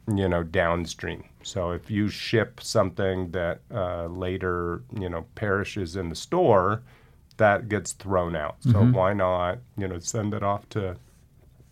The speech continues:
Speaker 1: you know, baby food or frozen food,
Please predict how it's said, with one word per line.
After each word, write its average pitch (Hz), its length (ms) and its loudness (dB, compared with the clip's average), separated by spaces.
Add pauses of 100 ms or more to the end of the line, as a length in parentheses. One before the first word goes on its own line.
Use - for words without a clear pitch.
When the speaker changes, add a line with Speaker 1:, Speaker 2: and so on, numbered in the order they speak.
(460)
Speaker 1:
you 107 100 0
know, 92 120 4
baby 98 380 0
food 87 460 -2
or 85 320 -2
frozen 92 500 -2
food, 85 460 -6